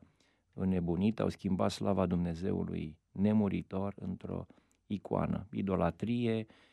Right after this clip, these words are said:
idolatria aceasta continuă în tot felul de manifestări ciudate. Ați amintit la un moment dat despre, uh, religiile păgâne care erau împletite cu lucruri imorale. Dacă ar fi să discutăm, vedeți, uh,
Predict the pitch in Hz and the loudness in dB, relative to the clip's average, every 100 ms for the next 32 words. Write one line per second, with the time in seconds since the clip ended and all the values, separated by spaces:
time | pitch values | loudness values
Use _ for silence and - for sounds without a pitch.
0 | _ 110 107 117 107 113 113 101 107 - | _ 4 10 12 12 8 4 6 2 2
1 | 98 98 98 87 110 101 95 92 98 92 | -2 2 2 2 2 2 4 2 2 0
2 | 87 104 - 98 92 92 90 90 98 - | -2 -6 -2 -2 -2 -2 -2 -4 -6 -8
3 | 101 92 - 90 92 90 92 92 90 90 | -8 -8 -8 -6 -6 -6 -8 -6 -4 -4
4 | 98 95 90 90 87 90 50 50 - 95 | -2 0 0 0 -2 -4 -4 -4 -8 -8
5 | 90 87 - _ _ _ _ - 82 82 | -8 -8 -16 _ _ _ _ -10 -6 -2
6 | 90 101 104 98 101 98 - 92 90 101 | 4 6 8 6 6 2 4 2 4 4
7 | 98 87 92 92 90 98 95 85 - _ | 2 0 -2 -2 0 4 4 4 -2 _
8 | _ _ _ _ _ 98 92 95 90 113 | _ _ _ _ _ 8 8 8 4 4
9 | 95 92 - 92 98 98 95 101 98 90 | 4 2 2 0 0 0 2 4 4 2
10 | 87 95 117 - - - _ _ 95 92 | 0 -2 -6 -10 -20 -20 _ _ -6 -2
11 | 92 113 104 104 95 90 87 98 95 - | 0 2 2 4 4 2 -4 -6 -4 0
12 | 87 113 104 92 107 - - 101 | 2 4 4 4 0 -2 -4 -2